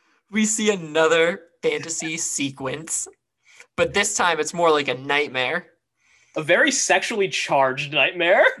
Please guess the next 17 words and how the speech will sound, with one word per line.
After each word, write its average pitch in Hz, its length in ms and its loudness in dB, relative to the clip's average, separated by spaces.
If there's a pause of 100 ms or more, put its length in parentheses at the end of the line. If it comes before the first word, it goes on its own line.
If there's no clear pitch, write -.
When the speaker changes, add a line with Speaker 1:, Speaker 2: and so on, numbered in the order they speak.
Speaker 1:
Very 165 320 4
much 147 300 -4
so. 151 380 -6 (520)
Uh, 170 420 2 (120)
so 175 480 -4 (160)
just - 360 -6
like 170 200 -6
before, 165 680 -4 (680)
uh, 147 200 -6
it 143 140 -6
is 143 260 -8 (200)
Speaker 2:
<clears throat> - 220 -20
Speaker 1:
snowy, 160 680 -6
it's 139 200 -14
white. 143 340 -4
There's 131 220 -12
a, 131 400 -10